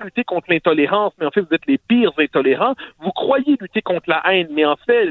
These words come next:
les spécialistes des propos haineux, c'est vous. » Encore faut-il encore une fois la confronter, et je note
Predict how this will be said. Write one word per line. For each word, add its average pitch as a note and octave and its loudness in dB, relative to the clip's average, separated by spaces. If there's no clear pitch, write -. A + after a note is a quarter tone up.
les D#3+ -2
spécialistes A3 -2
des D#3+ 0
propos - -2
haineux, D#3+ 2
c'est B3+ 2
vous. » C4+ 0
Encore G#3+ 0
faut-il A3 -2
encore E3+ 0
une D#3 -4
fois G3 0
la D#3+ 2
confronter, E3 -2
et E3 2
je E3 2
note G3 2